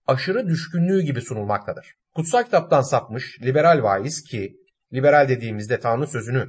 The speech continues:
kullanan ama Tanrı sözüne Tanrı sözü olarak değer vermeyen kişiler kastedilmektedir. Liberal vaiz bir papağan gibi bunları söyler. Eski klişeler ve bayat sıfatlar kullanmaktadır.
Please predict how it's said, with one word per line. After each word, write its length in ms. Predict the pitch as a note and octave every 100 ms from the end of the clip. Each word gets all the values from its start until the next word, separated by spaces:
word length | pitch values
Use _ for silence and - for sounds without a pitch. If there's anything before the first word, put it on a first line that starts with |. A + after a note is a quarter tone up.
| - -
kullanan 540 | A#2 A2+ B2 G#3 - - _
ama 180 | B2+ C#3
Tanrı 280 | C3 B2 A3
sözüne 320 | A3+ F3+ F#3
Tanrı 260 | C3 C3+ G#3+
sözü 200 | A3 F3+
olarak 280 | E3 D#3+ C3
değer 280 | C3+ C#3
vermeyen 480 | C3 F#3+ F3 C#3 F#2 - _ _
kişiler 380 | B2+ G#2+ D3+ -
kastedilmektedir. 880 | C3 B2 G2 F2 E2 F2+ D3+ - - _ _ _
Liberal 380 | B2 F3+ F#3+ F#3
vaiz 380 | A2+ G2+ F3+ B2+
bir 140 | D#3+
papağan 360 | D3 C3+ F3 E3+
gibi 320 | B2 F3+ F3+ -
bunları 300 | C3+ C3+ A2+
söyler. 360 | - G2 D#2+ - _ _ _
Eski 260 | D#3+ E3 C4
klişeler 580 | F#3+ C#3+ A#2+ A#2 D#3+ - -
ve 140 | A#2+
bayat 340 | B2 F3 G3 -
sıfatlar 440 | - A2 D#3+ E3
kullanmaktadır. 680 | D#3+ A2+ G#2 F#2+ G2+ - -